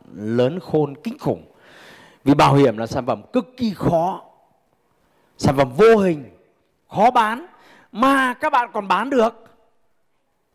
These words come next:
Thì sản phẩm gì các bạn cũng bán được. Đây, khán phòng của anh chị là bán bảo hiểm không? Ui, tỷ lệ đông nhỉ? Các bạn đã bao giờ bán cái gì về thuyết minh cho khách hàng là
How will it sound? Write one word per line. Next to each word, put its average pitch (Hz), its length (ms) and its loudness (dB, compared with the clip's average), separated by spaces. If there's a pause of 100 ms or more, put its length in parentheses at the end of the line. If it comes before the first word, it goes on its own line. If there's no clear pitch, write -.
(160)
Thì 139 120 -6
sản 127 220 -4
phẩm 92 200 -8
gì 151 300 0
các 139 60 -4
bạn 127 140 -10
cũng 120 160 -12
bán 117 220 -8
được. 127 140 -18 (500)
Đây, 143 160 2 (280)
khán 143 260 -2
phòng 131 200 0
của 135 60 -2
anh 147 100 -2
chị 131 120 -6
là 117 120 -4
bán 120 180 -2
bảo 156 100 -4
hiểm 98 160 -6
không? 123 80 -12 (1160)
Ui, 120 120 -2
tỷ 101 180 -2
lệ 98 180 0
đông 123 200 0
nhỉ? 98 100 -6 (2250)
Các 147 100 4
bạn 135 140 2
đã 147 80 2
bao 151 100 2
giờ 123 100 2
bán 120 300 0
cái 165 100 -4
gì 127 120 -2
về 107 100 -6
thuyết 170 220 -2
minh 151 140 -2
cho 131 100 -8
khách 151 80 0
hàng 120 280 -2
là 98 140 -4